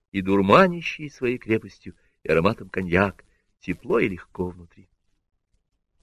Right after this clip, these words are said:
В кармане куртки Руслана затерликал мобильный телефон.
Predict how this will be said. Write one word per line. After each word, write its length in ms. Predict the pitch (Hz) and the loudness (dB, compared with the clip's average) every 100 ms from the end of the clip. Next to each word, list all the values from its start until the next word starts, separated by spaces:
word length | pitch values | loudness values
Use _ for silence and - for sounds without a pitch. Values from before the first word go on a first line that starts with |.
| _ _ _ _ _ _ _ | _ _ _ _ _ _ _
В 80 | _ | _
кармане 540 | - 160 190 254 196 127 | 10 10 12 10 10 2
куртки 460 | 127 123 - 117 | 0 -4 -4 2
Руслана 640 | 120 117 - 117 113 110 101 | 4 4 4 8 8 8 4
затерликал 800 | 110 104 110 107 110 95 101 98 | 2 0 2 4 2 2 2 4
мобильный 480 | 98 95 92 95 | 0 0 0 -2
телефон. 720 | 90 92 90 - - 104 175 | -4 -6 -6 -6 0 0 0